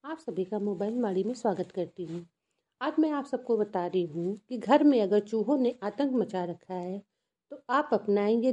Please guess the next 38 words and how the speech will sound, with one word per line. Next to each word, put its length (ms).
दस 260
नुस्खे, 520
रात 280
भर 220
में 220
ही 200
छूमंतर 520
हो 160
जाएंगे 480
चूहे। 380
सबसे 260
पहले, 380
तेज 280
पत्ते 280
की 180
गंध 280
से 160
भी 160
चूहे 440
दूर 280
भागते 440
हैं। 220
आप 260
चाहे 300
तो 180
घर 280
पर 240
उन 180
जगहों 340
पर 180
तेज 360
पत्ता 360
रख 200
सकते 380
हैं 160
जहाँ 340
पर 80
चूहा 400